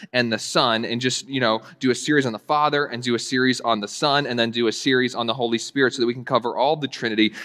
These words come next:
and we're not just talking about one aspect of the Trinity. And so I wanna give you a brief overview of this series to kinda give you an understanding for what we're gonna be doing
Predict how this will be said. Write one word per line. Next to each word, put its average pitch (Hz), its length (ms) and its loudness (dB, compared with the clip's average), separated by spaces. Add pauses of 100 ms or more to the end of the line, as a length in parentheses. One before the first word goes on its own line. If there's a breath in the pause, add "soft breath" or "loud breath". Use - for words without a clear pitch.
and 110 140 -4
we're 117 60 0
not 120 180 2
just 120 220 -6
talking 123 320 -2
about 107 320 2
one 117 300 0
aspect 110 720 0 (320 loud breath)
of 120 260 4
the 107 80 -4
Trinity. 98 480 0 (340 loud breath)
And 123 120 -6
so 135 440 0
I 156 60 2
wanna 226 240 2
give 196 180 0
you 180 140 2
a - 80 0
brief 147 480 0
overview 151 640 0
of 131 180 2
this 120 200 2
series 139 500 0
to 120 80 -2
kinda 131 280 0
give 127 180 2
you 120 140 0
an 113 80 -4
understanding 117 880 -2
for 113 120 -4
what 107 160 2
we're 104 100 -2
gonna 110 140 0
be 107 140 -2
doing 107 500 0